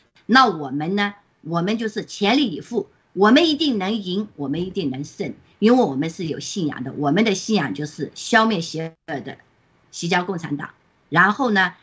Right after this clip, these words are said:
就像我们刚刚兄弟姐妹所分享的，我们要建立一个真正的、没有了共产党的一个新的民主的、自由的、法治的新中国。这也就是我们所有，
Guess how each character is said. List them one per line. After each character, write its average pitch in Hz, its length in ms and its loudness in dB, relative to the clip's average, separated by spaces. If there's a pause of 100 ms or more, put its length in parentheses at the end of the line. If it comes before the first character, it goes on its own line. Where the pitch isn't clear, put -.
(600)
就 - 180 -6
像 202 200 2
我 147 60 -2
们 170 140 -2
刚 185 180 0
刚 185 160 2
兄 196 180 -4
弟 190 100 -6
姐 127 120 -10
妹 156 260 -6
所 - 220 -14
分 180 200 -6
享 165 200 -8
的， 135 140 -8
我 135 120 -4
们 165 120 2
要 185 120 4
建 185 320 0
立 143 100 0
一 165 60 -4
个 156 140 -6
真 208 280 0
正 202 180 -2
的、 - 160 -8 (340)
没 220 160 6
有 233 140 6
了 170 120 2
共 233 280 -8
产 180 200 -4
党 165 180 -8
的 139 220 -8
一 123 80 -12
个 151 140 -10
新 196 400 -4
的 147 160 -10 (420)
民 170 260 2
主 160 140 -6
的、 127 220 -10
自 196 220 -6
由 135 200 -2
的、 - 180 -8 (200)
法 - 260 -12
治 202 140 0
的 151 180 -8 (100)
新 180 180 -2
中 185 160 0
国。 - 220 -8 (320)
这 226 100 6
也 202 120 6
就 214 140 4
是 - 100 2
我 147 120 0
们 165 140 0
所 202 240 0
有， 190 220 2